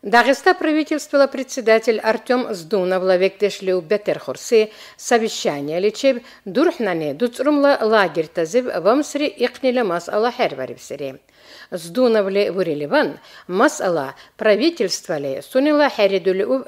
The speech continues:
бехуси саве ва илшайчиб кумек вирули саве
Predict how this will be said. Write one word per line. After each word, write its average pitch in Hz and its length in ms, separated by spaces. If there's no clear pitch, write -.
бехуси 196 360
саве 190 400
ва 196 160
илшайчиб 190 680
кумек 180 380
вирули 165 300
саве 180 440